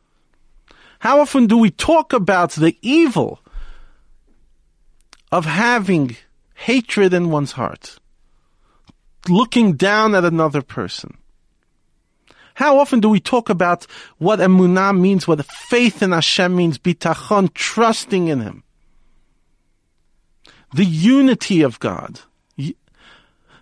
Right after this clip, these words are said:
the, I, the, the, the meaning of life, all these deeper things which are in the heart. How often do we talk about chayves halavaves, the duties of the heart? And I believe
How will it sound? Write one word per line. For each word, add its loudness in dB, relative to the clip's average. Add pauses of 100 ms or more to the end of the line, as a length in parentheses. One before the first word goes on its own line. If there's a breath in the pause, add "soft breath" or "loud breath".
(220 soft breath)
the, 0
I, 0
the, 0
the, 0
the 0
meaning 4
of 0
life, -2
all 4
these 2
deeper 0
things 0
which 0
are 2
in 2
the 2
heart. 0 (220 loud breath)
How 2
often 2
do 2
we 2
talk 0
about 0
chayves -2
halavaves, 0
the -2
duties 2
of 0
the 2
heart? -2 (2000 soft breath)
And -4
I 2
believe -2